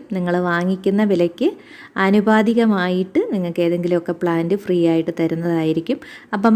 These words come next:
അങ്ങനെ ഒരു നല്ലൊരു അവസരം കൂടിയാണ് ഇന്നത്തെ വീഡിയോയിലുള്ളത്. അതുകൊണ്ട് തന്നെ അതെല്ലാവരും പരമാവധി പ്രയോജനപ്പെടുത്തുക. അതുപോലെ തന്നെ പ്ലാന്റ്സ് ഓർഡർ ചെയ്യുമ്പോൾ ഒരു ഇരുന്നൂറ് രൂപയ്ക്കെങ്കിലും പ്ലാന്റ്സ്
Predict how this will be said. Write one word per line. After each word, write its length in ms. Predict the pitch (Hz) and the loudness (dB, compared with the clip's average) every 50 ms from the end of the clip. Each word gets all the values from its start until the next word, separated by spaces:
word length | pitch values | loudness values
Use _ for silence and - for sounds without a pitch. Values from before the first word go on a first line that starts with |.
| 220 - 214 | 4 4 4
അങ്ങനെ 260 | 214 214 226 247 254 240 226 | 4 4 4 4 4 4 4
ഒരു 100 | 220 220 220 | 2 2 2
നല്ലൊരു 380 | 208 202 202 214 226 220 214 202 | 2 2 2 2 2 2 2 2
അവസരം 320 | 185 180 196 - 180 185 185 180 | 0 0 -2 -2 -4 -2 -2 0
കൂടിയാണ് 460 | 185 185 175 185 175 170 170 170 175 185 | 0 0 0 0 0 0 -2 -2 -4 -4
ഇന്നത്തെ 280 | 180 170 165 165 - 170 165 165 | -4 -4 -4 -4 -2 -2 0 0
വീഡിയോയിലുള്ളത്. 680 | 160 156 156 165 165 170 170 165 165 160 165 170 202 208 | 0 0 2 2 2 2 2 2 0 0 0 -2 -2 0
അതുകൊണ്ട് 320 | 180 151 151 165 165 165 170 170 | 0 0 0 0 0 -2 -2 -2
തന്നെ 160 | 175 175 175 185 180 | -2 -2 -2 -2 0
അതെല്ലാവരും 760 | 170 175 160 165 170 190 202 202 185 180 175 175 180 233 302 - - - - - - - - | 0 0 0 2 2 2 2 2 2 0 0 0 0 -2 -2 -4 -10 -20 -20 -20 -10 -4 0
പരമാവധി 580 | 180 165 170 180 185 190 202 208 220 202 233 220 | 0 2 2 2 2 4 4 4 2 2 0 0
പ്രയോജനപ്പെടുത്തുക. 840 | 196 175 165 160 165 165 160 175 175 170 170 175 165 170 - - 202 226 - - | 0 0 2 2 2 2 2 2 0 0 0 -2 -2 -2 -2 -2 -4 -2 -2 -4
അതുപോലെ 360 | 170 170 151 165 165 165 170 170 175 | -4 -2 0 0 2 2 2 0 0
തന്നെ 180 | 175 170 185 180 - | -2 -2 -2 -4 -4
പ്ലാന്റ്സ് 380 | 175 160 156 160 165 - - 175 170 | -4 -4 -2 -4 -4 -4 -2 0 0
ഓർഡർ 220 | 165 165 170 175 185 180 175 | 0 0 2 2 2 4 4
ചെയ്യുമ്പോൾ 400 | 170 165 170 175 180 220 294 302 - - - - - - - - - | 4 2 2 2 2 2 0 0 -2 -12 -20 -20 -20 -20 -8 -4 0
ഒരു 80 | 226 240 240 | 2 2 4
ഇരുന്നൂറ് 360 | 240 233 247 254 269 269 294 262 | 4 6 6 6 6 6 6 6
രൂപയ്ക്കെങ്കിലും 720 | 262 240 226 247 240 247 254 226 214 220 226 247 277 277 262 240 | 6 4 4 2 2 2 2 2 4 4 4 4 2 2 0 0
പ്ലാന്റ്സ് 360 | 208 180 170 170 - - 196 | -2 -2 -2 -4 -4 -4 -4